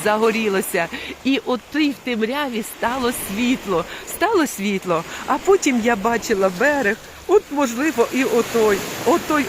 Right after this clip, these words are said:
утес. І там стояв маяк. І, піднявшись на той маяк,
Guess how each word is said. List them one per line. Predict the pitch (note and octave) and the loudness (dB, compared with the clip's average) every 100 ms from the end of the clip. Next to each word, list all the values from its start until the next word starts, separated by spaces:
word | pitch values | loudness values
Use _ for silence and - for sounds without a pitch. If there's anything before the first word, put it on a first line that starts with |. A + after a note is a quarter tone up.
| C4 | -2
утес. | G#3+ A#3+ G#3 - - - - | 0 2 2 0 -12 -16 -2
І | C4 | -2
там | - D#4+ F4 | 0 -2 -2
стояв | - A#3 G#3+ A#3+ B3 | -2 0 2 2 0
маяк. | A3+ G#3 F#3+ E3+ E3 - - - | 0 0 0 -2 -4 -10 -10 -4
І, | A#3 | -4
піднявшись | C#4+ A3+ B3+ E4+ D#4 C4 - | -2 -2 0 0 0 -4 -2
на | A3+ | -2
той | - D4 C4+ | 0 0 0
маяк, | A3+ A3+ C#4 E4 | 0 0 0 -2